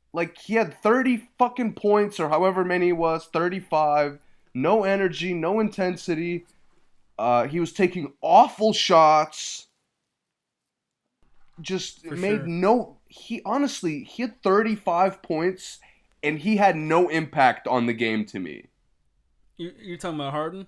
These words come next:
Speaker 1: Yeah.
Speaker 2: Yeah.
Speaker 1: And I thought he fed off of C P, and at the, eh, late in the game, he kinda deferred to C P on a number of plays.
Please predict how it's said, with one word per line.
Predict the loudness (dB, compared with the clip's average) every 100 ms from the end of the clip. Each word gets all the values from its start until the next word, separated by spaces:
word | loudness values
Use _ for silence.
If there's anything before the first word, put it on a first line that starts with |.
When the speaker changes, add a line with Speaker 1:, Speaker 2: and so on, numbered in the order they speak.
| _
Speaker 1:
Yeah. | -2 4 4 2 -4 _ -14
Speaker 2:
Yeah. | -10 -10 -12 _ _ -6
Speaker 1:
And | 0
I | 2 2
thought | 2 0
he | 0 -2
fed | 0 4 8 8 6
off | 4 4 2
of | -6
C | -6 -8 -8
P, | -8 -6 -4 -4 -6 -10 _ _ -6
and | -2 0
at | 0 0
the, | -2 -2
eh, | -6 -6
late | -2 2 2 2
in | -4
the | -4
game, | 0 2 2 0
he | -2
kinda | 2 2 2
deferred | -4 -8 0 2 2 -2
to | -8
C | -6 -4 -4
P | -2 -2
on | -2
a | -2
number | -2 -2 -4
of | -6
plays. | -8 -6 -4 -6 -8 -16